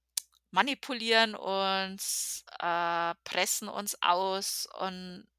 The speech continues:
alles und w-, mit Coupons können wir's <laughs> pra-, quasi auch ein bisschen manipulieren. Äh,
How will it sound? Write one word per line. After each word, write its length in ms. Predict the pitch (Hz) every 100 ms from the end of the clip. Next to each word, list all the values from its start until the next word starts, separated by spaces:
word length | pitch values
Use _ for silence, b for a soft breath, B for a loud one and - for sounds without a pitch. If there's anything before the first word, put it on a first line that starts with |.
| _ _ _ -
alles 480 | 190 196 208 - -
und 260 | - 185 180
w-, 80 | 190 -
mit 340 | - 202 202 -
Coupons 520 | 214 - 196 190 -
können 180 | 214 190
wir's 220 | 185 190 _
<laughs> 80 | -
pra-, 420 | - - - -
quasi 500 | - 220 220 - 208 B B B B -
auch 200 | 202 294
ein 80 | 403
bisschen 300 | 240 233 220
manipulieren. 800 | 190 190 - 240 214 226 254 330 B B B B - -
Äh, 300 | - 214 208